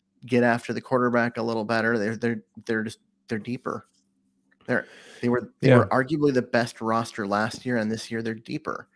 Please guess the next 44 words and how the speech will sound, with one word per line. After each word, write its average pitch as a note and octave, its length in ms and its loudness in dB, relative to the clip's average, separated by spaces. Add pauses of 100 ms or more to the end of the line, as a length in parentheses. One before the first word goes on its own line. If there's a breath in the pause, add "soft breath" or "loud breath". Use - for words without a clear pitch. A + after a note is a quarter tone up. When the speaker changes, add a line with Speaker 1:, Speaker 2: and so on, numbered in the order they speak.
(120)
Speaker 1:
Like, A#2+ 180 -2
this C#3+ 260 -4
is A#2+ 120 -2
a G#2 60 -2
fantastic, - 960 -8 (300)
um, A2 420 -2 (460 soft breath)
overall F#2+ 720 2 (240)
Speaker 2:
Yeah, C#3+ 220 10
Speaker 1:
roster. G2 140 6
Speaker 2:
they B2+ 80 10
lost B2+ 460 8
Harrison A2+ 400 4
Phillips G#2+ 420 2
there F#2+ 220 -4
in, F2+ 140 -8
in G#2 160 -8
the F#2 80 -6
middle, F#2 320 -6
but, F#2 480 -10
um, F2+ 400 -6
they G2 140 -4
offset F#2 440 -4
that F2+ 220 -6
with F#2 100 -8
Miller F2+ 480 -2
and F#2 240 -4
Daquan G2 360 0
Jones F#2 340 -2
there. F#2 320 -4 (180)
Um, F#2 480 -6 (300 loud breath)
and G2+ 200 -2
then G2 280 2
you're F#2 160 2
right, F2+ 280 2
career, F#2+ 480 -2
uh, F#2 220 -8
Kaiir F#2 460 -2
Elam F2+ 520 -4 (320)
at F#2 180 0
twenty-three F#2+ 500 0
overall F2 560 0
is E2+ 120 -8
a F2+ 40 -12
great F#2 280 -4